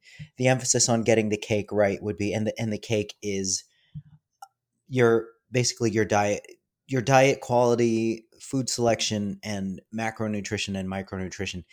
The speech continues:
in totality. So timing of nutrients through the course of the day, um,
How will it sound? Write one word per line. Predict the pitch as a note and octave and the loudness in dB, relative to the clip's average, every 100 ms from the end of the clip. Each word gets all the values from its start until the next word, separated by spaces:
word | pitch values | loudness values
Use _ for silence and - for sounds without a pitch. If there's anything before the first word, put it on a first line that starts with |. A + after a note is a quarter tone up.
| - - _ | -20 -20 _
in | - B2 A#2+ | -6 -4 -2
totality. | A#2 G#2+ G#2 E2+ D2+ - | -4 -2 -2 -2 -4 -6
So | - G#3 - | -4 -4 -6
timing | - - C3+ D#3+ B2 F2+ F2 G2+ G#2 _ _ _ _ _ - | -8 -4 -4 -2 -2 -2 -4 -8 -12 _ _ _ _ _ -10
of | G#2+ | -8
nutrients | G2+ A2+ G#2 F#2+ E2+ E2+ - - - - - D3 _ - | -2 -2 -2 -6 -6 -6 -6 -6 -8 -18 -16 -16 _ -2
through | C3+ | 0
the | B2 | 0
course | A#2+ A#2 G#2+ - | 0 0 0 -2
of | F2 | -8
the | F#2 | 0
day, | B2 B2+ B2 A#2+ A#2+ A#2+ _ _ _ - - _ - | 4 6 6 4 2 -4 _ _ _ -18 -18 _ -6
um, | A2 G#2 G2 G2 G2 | -2 0 0 -4 -6